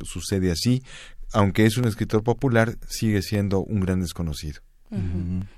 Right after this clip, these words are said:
Speaker 2: Hablemos también del libro,
Speaker 1: Ujú.
Speaker 2: del libro que da título a estas conferencias, Fantasmas bajo la luz eléctrica. ¿Quiénes habitan, eh, además de Poe? ¿Quiénes son esas otras presencias, tanto de, de, de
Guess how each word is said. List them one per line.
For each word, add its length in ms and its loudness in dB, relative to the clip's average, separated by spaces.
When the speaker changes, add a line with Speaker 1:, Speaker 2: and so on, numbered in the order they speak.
Speaker 2:
Hablemos 340 4
también 340 2
del 140 2
libro, 320 0
Speaker 1:
Ujú. 120 -2
Speaker 2:
del 140 4
libro 260 2
que 100 0
da 140 4
título 340 0
a 60 6
estas 280 8
conferencias, 800 2
Fantasmas 520 -2
bajo 220 -2
la 120 2
luz 200 -2
eléctrica. 600 -4
¿Quiénes 360 6
habitan, 720 6
eh, 340 -2
además 320 0
de 100 0
Poe? 260 0
¿Quiénes 180 4
son 140 4
esas 240 0
otras 240 -2
presencias, 640 -2
tanto 360 2
de, 320 4
de, 360 2
de 320 0